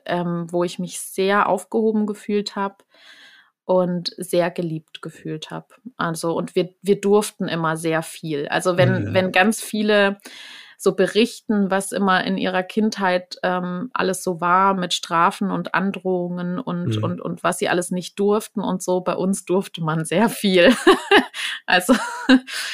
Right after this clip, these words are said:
Speaker 2: Mhm.
Speaker 1: da, ähm, äh, ja, ich erinnere mich immer an, an unser Wohnzimmer, das immer zugebaut war mit, ähm, mit Achterbahnen oder, oder
Speaker 2: Mhm.
Speaker 1: Geisterbahnen, die wir dann im
Speaker 2: Mhm.
Speaker 1: ganzen Wohnzimmer gebaut haben, mit allen Möbelteilen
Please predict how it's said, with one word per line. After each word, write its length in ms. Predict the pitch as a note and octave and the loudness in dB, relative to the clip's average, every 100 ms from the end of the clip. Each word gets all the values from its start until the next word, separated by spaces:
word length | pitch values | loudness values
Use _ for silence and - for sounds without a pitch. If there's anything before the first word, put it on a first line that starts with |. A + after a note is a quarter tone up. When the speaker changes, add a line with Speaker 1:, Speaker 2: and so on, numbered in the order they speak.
| D#4+ | 2
Speaker 2:
Mhm. 280 | C4+ B2+ A#2 | 2 2 2
Speaker 1:
da, 380 | F#3+ F3+ F3 F3+ | 2 2 2 0
ähm, 500 | F3+ F3 E3+ E3+ E3+ _ _ _ _ | -2 -2 -4 -6 -8 _ _ _ _
äh, 260 | - - F#3 - _ _ | -8 -6 -6 -10 _ _
ja, 400 | F3 D3+ D3+ F3 - | -4 -2 -4 -6 -8
ich 200 | F#3 - | -2 2
erinnere 320 | G3 G3 G3+ | 4 4 2
mich 180 | F#3+ - | 0 -2
immer 320 | F#3+ F#3+ - | 0 2 2
an, 360 | F3 F3 F3+ - _ _ _ | 0 -2 -6 -10 _ _ _
an 260 | - F3+ - | 0 0 -2
unser 360 | G3 F3+ F3 D#3 | -2 0 0 0
Wohnzimmer, 720 | F#3 G3 G#3 - G#3 G3+ G3 | 0 0 -2 -2 0 2 0
das 220 | F3+ - | -4 -6
immer 360 | F#3 F3 F3 | -2 -2 -2
zugebaut 840 | - - A3+ G3+ - E3 F#3 G3 - | -6 -4 0 0 0 0 0 0 -4
war 340 | E3+ F3+ F3+ | -2 0 2
mit, 460 | G3 F3+ F3 - - - | 0 -2 -6 -10 -8 -2
ähm, 560 | F3 F3 E3+ F3 E3 - - _ | 0 0 -2 -4 -6 -12 -20 _
mit 260 | F#3 F3 F3 | -2 -2 0
Achterbahnen 840 | - F#3 - G3+ E3+ E3+ E3+ F3 E3+ | -2 -2 -2 -2 0 0 0 0 -2
oder, 320 | D#3+ E3 B2+ | 0 2 2
oder 180 | A#2 G#2+ | 2 0
Speaker 2:
Mhm. 360 | G#2 A#2+ G#2 - | -2 -4 -2 2
Speaker 1:
Geisterbahnen, 920 | D3+ G3 - F3 E3+ D3+ D#3 E3+ E3 | 4 4 4 2 4 2 2 0 -2
die 180 | E3+ D#3+ | -4 -2
wir 100 | E3+ | 0
dann 240 | D#3+ D#3+ | 2 2
im 140 | D3+ | 4
Speaker 2:
Mhm. 60 | D#3+ | 4
Speaker 1:
ganzen 440 | D#3 C3+ A2 G3 F3+ | 4 2 0 -2 2
Wohnzimmer 580 | F#3 A3+ - G3 F#3+ | 4 2 2 0 2
gebaut 500 | F#3 F3 D#3+ G3+ - | 2 0 0 0 0
haben, 240 | F#3+ F#3 F3+ | 0 0 -2
mit 240 | F#3 - | -4 0
allen 420 | - G3+ A3 G#3+ | 2 4 4 4
Möbelteilen 1000 | F#3+ G3 G#3 G#3 G3+ - E3+ G3 G3 G3+ | 4 4 4 2 0 0 4 4 4 2